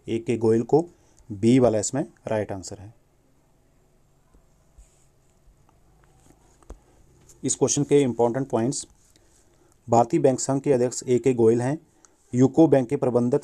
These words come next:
निदेशक ए के गोयल को चौदह अक्टूबर दो हज़ार इक्कीस को भारतीय बैंक संघ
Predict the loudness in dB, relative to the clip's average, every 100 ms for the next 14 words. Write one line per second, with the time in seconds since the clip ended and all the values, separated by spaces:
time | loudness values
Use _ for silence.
0 | -2 -2 0 -2 -6 -4 0 0 2 0
1 | 0 -6 -4 0 2 2 0 -2 -2 -2
2 | -2 -4 -2 -4 -6 -8 -8 -6 -6 -2
3 | -4 -2 -2 0 -2 -8 -16 -8 -8